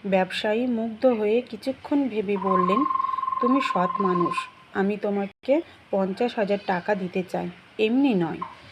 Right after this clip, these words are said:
আমার হোলসেল কাপড়ের দোকান থেকে কাপড় নিয়ে বিক্রি করো, যদি মন দিয়ে কাজ করো, তিন মাস পর আবার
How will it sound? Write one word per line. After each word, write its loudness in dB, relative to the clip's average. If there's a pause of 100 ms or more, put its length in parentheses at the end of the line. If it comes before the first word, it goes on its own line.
(260)
আমার 2
হোলসেল 0
কাপড়ের 0
দোকান 0
থেকে -2 (120)
কাপড় 0
নিয়ে 0
বিক্রি -4
করো, 0 (540)
যদি 4
মন 6 (100)
দিয়ে 2
কাজ -4
করো, 2 (220)
তিন -2
মাস -4 (140)
পর 4 (140)
আবার 4